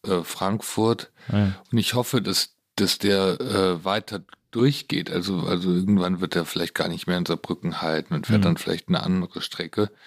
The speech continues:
Speaker 1: Aber so war das eigentlich immer gut. Dann kann man, wenn man mal ins Saarland möchte, nach Paris fahren, da was erledigen und dann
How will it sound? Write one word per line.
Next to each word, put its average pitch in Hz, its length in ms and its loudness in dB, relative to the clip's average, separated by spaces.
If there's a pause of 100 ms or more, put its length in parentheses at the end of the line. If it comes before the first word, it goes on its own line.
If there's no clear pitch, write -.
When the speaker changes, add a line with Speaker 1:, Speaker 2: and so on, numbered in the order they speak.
(580)
Speaker 1:
Aber 92 340 0
so 90 280 0
war 92 120 -2
das 90 180 -6
eigentlich 95 280 0
immer 92 240 2
gut. 107 320 -6
Dann 85 120 -4
kann - 160 -2
man, 90 320 -2 (600)
wenn 95 120 -2
man 92 180 4
mal 90 160 -2
ins 87 200 -2
Saarland 92 460 0
möchte, 95 520 0 (720)
nach 98 260 -2
Paris 98 420 2
fahren, 107 340 2
da 92 180 -2
was 92 200 -2
erledigen 95 640 4
und 92 180 2
dann 95 280 0